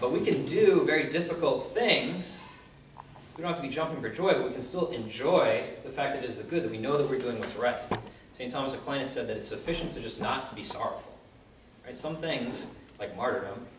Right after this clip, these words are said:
we're probably not gonna be excited about. <laughs> But as long as we can rest in, you know, "This is the good, this is what I wanna be doing, standing up for my faith," right, then it's still a virtuous act. It's a virtuous act. So,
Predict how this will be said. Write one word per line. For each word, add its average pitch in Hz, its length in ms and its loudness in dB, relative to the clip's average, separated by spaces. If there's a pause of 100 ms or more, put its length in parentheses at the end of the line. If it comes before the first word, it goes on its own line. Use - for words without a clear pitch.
we're - 80 -12
probably 139 500 -2
not 139 180 0
gonna 123 120 -4
be 123 100 -2
excited 147 440 -2
about. - 200 -8 (460)
<laughs> 135 80 -8 (920)
But 135 60 -2
as 123 100 -2
long 180 240 2
as - 80 2
we 151 80 2
can 120 200 -2
rest 131 340 2
in, 123 200 0
you 120 100 -4
know, 123 120 0
"This - 220 -2
is 135 160 -2
the 120 80 -6
good, 113 500 0
this 123 140 -6
is - 40 -8
what 117 120 -2
I - 20 0
wanna 117 340 -2
be 107 60 -8
doing, 120 240 -4
standing 110 360 -6
up 104 100 -10
for - 80 -14
my 101 100 -12
faith," - 400 -2 (800)
right, 156 100 -6
then 104 120 -8
it's 104 80 -8
still - 240 -4
a - 20 -6
virtuous - 320 -8
act. - 300 -10 (680)
It's - 100 -20
a 113 180 -16
virtuous 98 260 -18
act. - 180 -18 (400)
So, - 380 -4